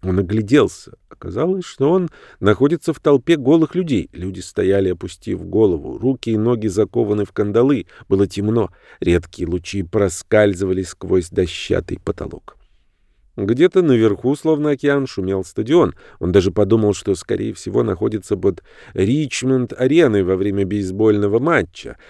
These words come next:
как где-то совсем рядом над головой послышался шум копыт.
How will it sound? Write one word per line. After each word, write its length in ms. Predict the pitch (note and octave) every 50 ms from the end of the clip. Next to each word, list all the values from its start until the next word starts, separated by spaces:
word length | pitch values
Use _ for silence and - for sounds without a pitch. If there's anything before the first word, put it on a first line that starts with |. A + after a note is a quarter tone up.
| - _ -
как 200 | - G2 F2 D#2+
где-то 760 | F2 E2+ E2 G2+ G#2 F#2 - - F#2 F#2 F2+ - G#1+ A1+ -
совсем 500 | - - - D#3 C3 - - C#3+ A2+ A2
рядом 420 | A2+ A2+ A#2 B2+ C3 C3 D3 D3 D3+
над 200 | D#3 F3+ F3+ D#3
головой 460 | A#2 G#2+ G2 G2 F#2+ G2+ C3 D#3+ D#3+
послышался 760 | - - B2 G#2+ - D#3+ E3 - D3+ C#3+ C3 - - B2 A2+
шум 360 | G#2 - - - C#3+ C#3+ C3+
копыт. 560 | - - G#2+ G2 - - D3+ D#3+ - _ -